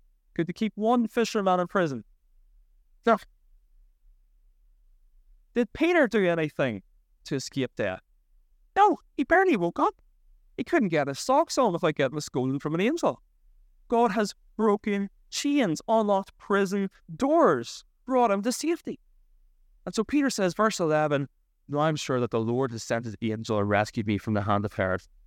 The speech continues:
and from all that the Jewish people were expecting." God has rescued Peter. God has done this. The God who rules over all, who dictates history, who decides what is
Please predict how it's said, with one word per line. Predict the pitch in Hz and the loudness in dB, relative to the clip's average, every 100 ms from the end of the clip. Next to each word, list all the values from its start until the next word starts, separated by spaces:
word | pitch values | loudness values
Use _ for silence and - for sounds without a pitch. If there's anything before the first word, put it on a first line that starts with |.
| _ - | _ -10
and | 117 | -4
from | 120 123 | -4 0
all | 123 127 | 2 2
that | 113 | 0
the | 110 | -2
Jewish | 110 107 - | -2 -2 -4
people | 107 104 | -4 -4
were | 95 | -4
expecting." | - - 110 120 117 _ _ | -8 -6 -6 -6 -10 _ _
God | - 233 262 240 | -2 2 2 2
has | 214 | 0
rescued | 208 180 170 - | 0 0 -2 -2
Peter. | 143 113 95 - _ _ _ _ | -2 -2 -4 -10 _ _ _ _
God | 262 277 269 | 2 4 4
has | 226 | 0
done | - 139 | 0 -2
this. | 104 - - - _ _ | -2 -10 -18 -20 _ _
The | - | -12
God | 185 233 233 - | -4 -2 -2 -2
who | 226 185 | -4 -2
rules | 180 226 247 208 | 0 2 2 2
over | 185 175 185 143 | 0 2 2 0
all, | 135 | -2
who | 139 156 - | -2 -4 -2
dictates | 202 - - 240 254 - | -6 -6 -2 0 0 -4
history, | 147 131 165 156 | -6 -4 -2 -2
who | 170 | -2
decides | 156 - 208 226 - | -4 0 2 2 2
what | 175 | 0
is | 147 | 0